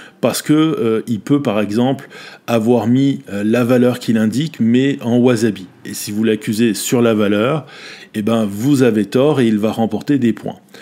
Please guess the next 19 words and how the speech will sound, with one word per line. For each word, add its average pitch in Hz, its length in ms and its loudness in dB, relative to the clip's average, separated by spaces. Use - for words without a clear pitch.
Dès 151 220 2
qu'un 160 240 0
joueur 151 520 0
réussit 131 500 0
à 131 80 2
jouer 123 220 2
toutes - 240 -6
les 117 80 2
cartes 120 340 -2
de 120 120 4
sa 117 240 0
main, 117 240 0
il 101 120 -8
va 107 100 2
pouvoir 107 400 -2
remporter 110 580 -2
une 107 180 -2
carte - 280 -4
trophée. 135 500 -2